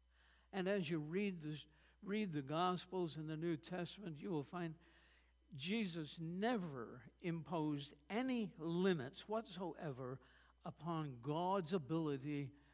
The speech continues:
to do something. He said, "If you have a little faith, you can say to this mountain, 'Be moved,' and it'll move."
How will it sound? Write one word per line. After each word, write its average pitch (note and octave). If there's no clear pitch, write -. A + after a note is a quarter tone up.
to D#3+
do C3
something. -
He D3+
said, C#3+
"If A#2
you D3
have C#3+
a C#3+
little C3
faith, F3+
you D#3
can D3
say C#3+
to C3+
this C3
mountain, C#3+
'Be C3
moved,' C#3+
and C3
it'll B2+
move." B2+